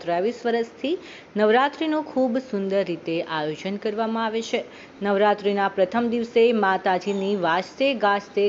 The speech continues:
ગાર્ડનમાં સ્થાપના કરવામાં આવે છે, ત્યારે સોસાયટીમાં તમામ રહીશો સાથે મળી સભ્યો પાસેથી સ્વભંડોળ એકત્ર કરી નવરાત્રિના નવ દિવસ ગરબે ઘૂમી મા દુર્ગાના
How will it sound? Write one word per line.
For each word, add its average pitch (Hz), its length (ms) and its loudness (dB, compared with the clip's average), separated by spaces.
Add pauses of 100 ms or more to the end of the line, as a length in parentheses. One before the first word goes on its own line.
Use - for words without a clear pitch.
(120)
ગાર્ડનમાં 175 600 -2
સ્થાપના 160 480 -10
કરવામાં 160 400 -4
આવે 202 240 -2
છે, - 140 -2 (400)
ત્યારે 190 200 2 (120)
સોસાયટીમાં 220 760 2
તમામ 208 400 0
રહીશો 214 480 -4
સાથે 185 400 -4
મળી 202 260 2 (380)
સભ્યો 254 500 2
પાસેથી 233 640 0 (140)
સ્વભંડોળ 226 800 6
એકત્ર 196 440 -2
કરી 190 300 2
નવરાત્રિના 202 800 2
નવ 233 240 4
દિવસ 175 460 0
ગરબે 175 400 2
ઘૂમી 240 300 2 (440)
મા 285 160 4 (100)
દુર્ગાના 226 580 2